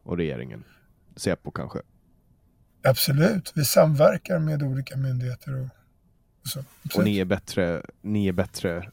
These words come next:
Speaker 1: eh, på det här med säkerhet än Säpo?
Speaker 2: Det finns många saker inom säkerhet där Säpo är bättre än oss. Men vi är väldigt duktiga på de här angreppen som sker mot svenska företag. Och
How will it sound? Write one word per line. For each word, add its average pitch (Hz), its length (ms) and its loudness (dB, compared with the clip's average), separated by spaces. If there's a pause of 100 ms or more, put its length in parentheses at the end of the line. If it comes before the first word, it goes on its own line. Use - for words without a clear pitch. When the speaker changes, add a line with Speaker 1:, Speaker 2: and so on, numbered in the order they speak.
(160)
Speaker 1:
eh, 85 360 -8
på - 180 -6
det 85 60 -2
här 87 100 -4
med 85 160 -4
säkerhet 87 440 -4
än 92 120 -4
Säpo? 92 380 -6 (520)
Speaker 2:
Det - 60 -20
finns 117 160 0
många 143 360 8
saker 139 460 2
inom 131 240 0
säkerhet 135 400 4
där 139 80 -4
Säpo - 420 4
är 135 40 -2
bättre 127 300 0
än 151 80 0
oss. - 340 -4 (340)
Men 139 180 2
vi 139 100 4
är 131 40 2
väldigt 131 300 6
duktiga 139 360 -2
på 147 200 -4
de 131 140 0
här 143 200 4
angreppen 135 460 2
som 143 160 -2
sker 131 240 0
mot 131 160 -4
svenska - 440 -4
företag. 131 680 2
Och 135 200 -2